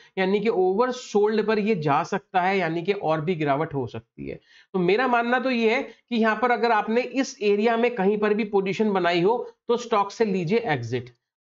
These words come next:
और आपको सेल साइड में अपॉर्चुनिटीज ढूंढनी चाहिए। अगर ये इन क्लोजिंग लेवल के नीचे निकलता है, ये जो ब्लू लाइन है, तब आपको यहाँ पर सेल करके चलना चाहिए। पहले टारगेट आपके तेरह सौ पंद्रह रुपए के होंगे,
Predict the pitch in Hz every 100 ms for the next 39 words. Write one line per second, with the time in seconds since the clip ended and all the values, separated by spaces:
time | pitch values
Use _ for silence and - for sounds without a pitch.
0 | - 208 269 190 190 - 247 247 208 208
1 | 208 208 202 220 190 208 196 196 202 202
2 | 143 147 175 185 180 196 254 - - -
3 | 185 214 233 233 285 285 220 202 240 220
4 | 180 202 202 247 185 180 214 202 208 240
5 | 220 196 196 196 196 160 160 175 160 147
6 | 190 - - _ 202 196 196 208 196 226
7 | 220 208 226 233 202 185 202 175 180 160
8 | 147 160 208 214 _ - 202 247 247 185
9 | 190 208 180 160 214 220 170 165 165 -
10 | 214 208 151 147 165 151 156 151 147 127
11 | 170 156 226